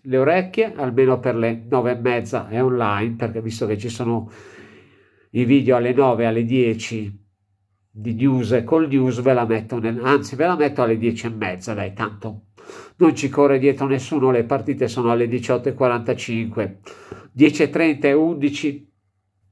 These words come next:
Europa League... e, e Conference,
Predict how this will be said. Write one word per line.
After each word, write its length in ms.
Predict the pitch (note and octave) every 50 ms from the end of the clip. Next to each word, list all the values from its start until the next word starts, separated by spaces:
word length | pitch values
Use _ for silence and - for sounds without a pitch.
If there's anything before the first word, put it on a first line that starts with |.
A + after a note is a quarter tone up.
| _ _ _ _ _ _ _ _ _ _ _ _ _ _ _ -
Europa 440 | C#3+ C#3+ C#3 C3+ C#3 C3 C3+ C#3 C3+
League... 340 | C3 C#3 C#3+ C#3+ C#3+ C#3+
e, 520 | C#3 B2+ A#2+ A2+ A2+ A2 A2 A2 G2+ G2+ G2+ - _ _ _ _ _ _ _ _ _
e 140 | - C#3 C3+
Conference, 720 | C#3 - D3 C#3+ C#3 C3 C3+ C#3+ B2+ A#2 A#2 A#2 A2+